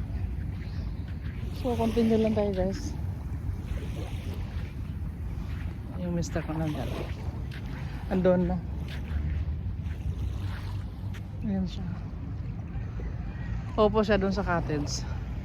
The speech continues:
Alam niyo, guys, yung pag naglalakad tayo, napakaganda sa puso nito. Parang ma-, yung ano natin, napapractice yung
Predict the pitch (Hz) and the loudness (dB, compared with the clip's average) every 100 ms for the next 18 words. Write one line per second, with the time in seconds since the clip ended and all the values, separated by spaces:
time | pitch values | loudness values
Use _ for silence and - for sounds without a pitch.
0 | - - - - - - - - - - | -4 -4 -4 -4 -4 -4 -4 -4 -2 -2
1 | - - - - - - 262 254 233 202 | -2 -4 -4 -6 -6 8 10 12 10 8
2 | 196 208 202 202 202 196 202 190 190 185 | 8 6 8 8 6 4 4 6 4 4
3 | 175 175 170 165 170 180 185 190 180 180 | 4 4 4 4 2 2 2 4 6 6
4 | 185 190 185 170 185 175 170 160 180 175 | 6 4 4 4 4 2 2 0 2 4
5 | 165 165 165 160 160 160 160 165 - - | 4 4 2 2 0 0 -2 -2 -2 -4
6 | - - - - - - - - - - | -2 -2 -4 -4 -4 -2 -2 -4 -4 -4
7 | - - - 196 190 190 185 190 185 185 | -2 -2 0 4 4 6 6 6 6 6
8 | 180 180 170 170 170 175 - 170 - 170 | 6 4 4 4 4 2 2 2 2 2
9 | - 170 165 165 170 | 4 4 4 4 4